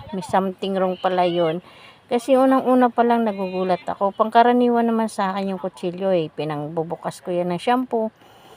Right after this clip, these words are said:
Pinambubukas ko ng kahit anong bagay yun. Pero nung time na yun, kanina, di ko mawari kung ano ipag-, ano yung ibig sabihin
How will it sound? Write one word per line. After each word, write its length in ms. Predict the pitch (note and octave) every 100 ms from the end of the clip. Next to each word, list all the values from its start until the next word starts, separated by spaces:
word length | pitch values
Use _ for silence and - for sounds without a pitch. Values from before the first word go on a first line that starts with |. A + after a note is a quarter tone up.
| - _ - - - - -
Pinambubukas 720 | G#3+ G#3 G3+ G3 F#3 G3 -
ko 80 | G3+
ng 160 | G3 F#3
kahit 240 | G3 G3
anong 320 | F3+ G3 F#3
bagay 400 | F#3 F3 F3+ F3+
yun. 160 | G3+ G3+
Pero 400 | C4 C#4 D#4 D#4
nung 160 | D#4+
time 320 | D#4+ C#4+ C4 B3
na 140 | B3
yun, 400 | G3+ F#3 F#3+ G3 -
kanina, 720 | - B3+ B3 B3 A#3 F#3+ G3 - - - -
di 160 | B3 C4+
ko 160 | D4
mawari 560 | D4 C#4+ B3+ A#3+ A3+ A3+
kung 240 | B3 A#3
ano 240 | A3+ A#3+ B3+
ipag-, 400 | B3+ A#3+ A3 - -
ano 180 | A#3+ B3+ C#4
yung 260 | C#4 C4+ A#3+
ibig 240 | A#3 G#3+
sabihin 560 | - A#3 G#3+ A3 -